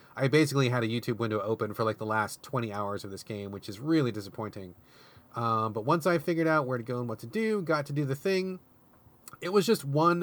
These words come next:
barrier after another, one annoyance after another, uh, one speed bump after another, where they just seemed bound and determined to not let you finish this game for whatever reason.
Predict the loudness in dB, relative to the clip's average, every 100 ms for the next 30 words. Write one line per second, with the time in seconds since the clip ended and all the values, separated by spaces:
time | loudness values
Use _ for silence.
0 | -2 -2 0 2 0 0 -2 -2 -4 -4
1 | -4 -2 0 0 0 0 0 0 -2 -4
2 | -6 -6 -4 -2 -4 -6 -10 -20 -20 -20
3 | -12 -4 -2 -2 2 2 0 -4 -4 0
4 | 2 4 2 0 0 0 0 2 2 2
5 | 2 0 0 0 0 -2 -4 -2 2 2
6 | 0 -2 -4 -2 -2 0 -2 -2 -2 0
7 | 0 0 -2 -4 -4 -6 -4 -4 -6 -6
8 | -4 -4 -6 -6 -2 -2 -2 -4 -4 -6
9 | -8 -16